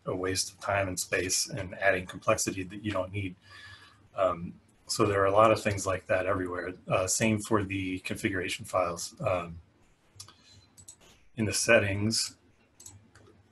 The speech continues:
this looks like Python, but really it's just a template at this point,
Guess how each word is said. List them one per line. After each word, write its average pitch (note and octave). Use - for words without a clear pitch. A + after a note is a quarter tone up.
this -
looks C#3
like C#3
Python, C#3
but A2+
really A2
it's -
just -
a A2
template B2
at B2
this B2+
point, C3